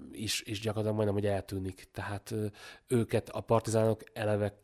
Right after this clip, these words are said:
ö, kinézték maguknak, őket robbantják föl, őket lövik ki először, stb. stb. Ez nincs, nincs hozzászokva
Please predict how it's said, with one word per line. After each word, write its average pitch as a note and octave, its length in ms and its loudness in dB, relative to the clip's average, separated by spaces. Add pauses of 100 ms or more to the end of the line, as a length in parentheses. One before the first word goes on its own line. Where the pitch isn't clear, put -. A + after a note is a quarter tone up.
ö, G#2+ 340 -2 (420)
kinézték A2 580 2
maguknak, A#2 640 0
őket A2 340 -2
robbantják G#2+ 580 0
föl, G#2 220 0
őket G#2 300 -2
lövik G#2 320 -2
ki A2 120 -4
először, G2+ 580 -2 (220)
stb. G#2 340 -6
stb. A#2+ 180 -2
Ez B2 240 2
nincs, C3 460 2 (100)
nincs B2+ 220 0
hozzászokva G#2 920 0